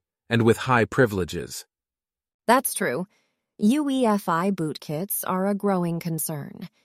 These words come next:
Speaker 2: even if there have only been a few discovered in the wild and publicly described.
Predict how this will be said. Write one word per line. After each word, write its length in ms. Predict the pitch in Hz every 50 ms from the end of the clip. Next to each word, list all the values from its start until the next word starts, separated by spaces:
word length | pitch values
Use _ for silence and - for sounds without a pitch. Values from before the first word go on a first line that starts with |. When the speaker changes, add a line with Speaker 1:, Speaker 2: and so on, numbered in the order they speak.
| _ _ -
Speaker 2:
even 300 | - 214 208 180 190 175
if 120 | 165 - -
there 200 | 170 165 165 160
have 180 | 165 160 147 -
only 360 | 185 202 220 233 233 226 220
been 220 | 202 208 208 202
a 60 | 160 143
few 520 | - - - 254 277 302 302 294 294 277
discovered 600 | 233 240 233 - - - 233 233 226 240 240 220
in 120 | 226 220
the 100 | 214 214
wild 540 | 202 202 196 196 196 196 196 196 190 190 190 -
and 220 | 190 196 202 208
publicly 540 | - - 277 277 - 175 156 - - 151 151
described. 720 | - - 160 - - - - - - - - - - -